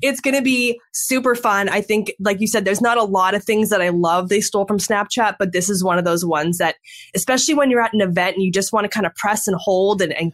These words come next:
capture that. And then you always miss, like, it cuts off at the fifteen second mark right before the, you know, the, you kinda make that final statement or right before the important thing happens. Now you don't have to worry about it. You can capture it and it all plays through.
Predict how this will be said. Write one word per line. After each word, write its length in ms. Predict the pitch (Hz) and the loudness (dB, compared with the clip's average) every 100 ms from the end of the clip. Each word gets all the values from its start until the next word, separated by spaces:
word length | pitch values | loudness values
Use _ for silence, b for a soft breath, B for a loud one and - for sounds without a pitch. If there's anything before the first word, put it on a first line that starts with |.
| - | -6
capture 420 | - 190 190 240 | -4 -4 -2 0
that. 260 | 220 220 226 | 2 0 0
And 100 | 190 | 0
then 80 | 190 | 0
you 100 | 196 | 0
always 340 | 175 202 208 | 0 0 0
miss, 340 | 208 214 220 - | 0 0 -2 -2
like, 240 | 165 156 - B B | -2 -4 -12 B B
it 100 | 190 | -2
cuts 240 | 226 214 | -2 0
off 160 | 214 214 | 0 0
at 40 | |
the 80 | 208 | -2
fifteen 360 | 214 196 208 196 | -2 -2 -2 0
second 280 | 196 190 | -2 0
mark 240 | 208 208 196 | 0 0 0
right 240 | 190 196 | -2 -2
before 320 | 196 - 202 196 | -2 -2 0 2
the, 220 | 180 160 | 0 0
you 140 | 180 202 | -2 0
know, 120 | 190 | 2
the, 260 | 175 170 160 _ _ _ | 2 0 -4 _ _ _
you 140 | 185 190 | -4 -2
kinda 220 | 214 185 | 0 0
make 180 | 196 196 | 0 0
that 180 | - - _ _ 233 | -4 -6 _ _ -2
final 220 | 214 196 | 0 0
statement 600 | - - 208 190 214 208 | 0 0 0 0 0 2
or 100 | 180 | 2
right 180 | 196 196 | 0 0
before 320 | 202 220 208 | -2 0 2
the 180 | 190 170 | 2 0
important 420 | 214 - 220 208 | 0 -2 -2 0
thing 160 | 190 190 | 0 0
happens. 480 | 185 175 226 262 262 B B - | -2 -2 0 0 -2 B B -2
Now 160 | 208 | 0
you 100 | 214 | 2
don't 100 | 220 226 | 0 0
have 60 | 214 | 0
to 80 | 196 | -2
worry 240 | 185 190 | 0 0
about 180 | 190 185 | 2 0
it. 60 | |
You 100 | 170 180 | -2 -2
can 100 | 185 | -4
capture 480 | - 185 - 208 185 | -2 -4 -2 0 0
it 140 | 185 | 0
and 100 | 170 | 0
it 100 | 175 - | 0 2
all 220 | 180 180 | 2 0
plays 480 | - 202 180 180 - | 0 0 0 0 -4
through. 380 | 180 180 180 | 0 2 2